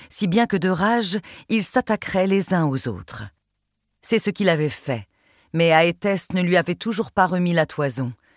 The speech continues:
annonçant que Jason devait encore vaincre le dragon immortel qui en avait la garde.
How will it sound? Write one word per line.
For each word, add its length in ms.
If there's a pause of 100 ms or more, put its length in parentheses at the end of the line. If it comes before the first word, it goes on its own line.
(300)
annonçant 540
que 120
Jason 520
devait 280
encore 320
vaincre 440
le 100
dragon 460
immortel 720
qui 180
en 80
avait 240
la 140
garde. 520